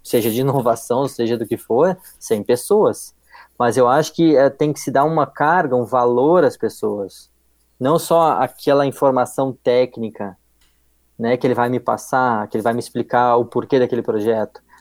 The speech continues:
Mas quem é esse cara? De onde é que ele veio? Que pensamento ele tem? Por que que isso é relevante pra ele?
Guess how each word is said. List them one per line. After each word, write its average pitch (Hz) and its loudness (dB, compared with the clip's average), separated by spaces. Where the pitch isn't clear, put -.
Mas 120 -4
quem 143 0
é 151 2
esse 180 -4
cara? 113 0
De 110 -2
onde 110 -2
é 127 2
que - -4
ele 165 0
veio? 120 0
Que 123 -10
pensamento 135 0
ele 151 0
tem? 131 -2
Por 131 0
que 185 0
que 214 0
isso 202 0
é - 4
relevante 165 2
pra 139 0
ele? 127 0